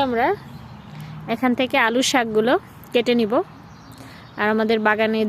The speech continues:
যে অন্যান্য শাক আছে সেগুলোর সাথে ভাজি করে ফেলব।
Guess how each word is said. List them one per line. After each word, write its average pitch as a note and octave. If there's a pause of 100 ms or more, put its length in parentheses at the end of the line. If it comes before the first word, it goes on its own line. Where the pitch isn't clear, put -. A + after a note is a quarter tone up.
যে A3 (160)
অন্যান্য A3 (120)
শাক G#3+ (100)
আছে C4 (1040)
সেগুলোর G#3+
সাথে A3 (800)
ভাজি G#3+
করে G3
ফেলব। F#3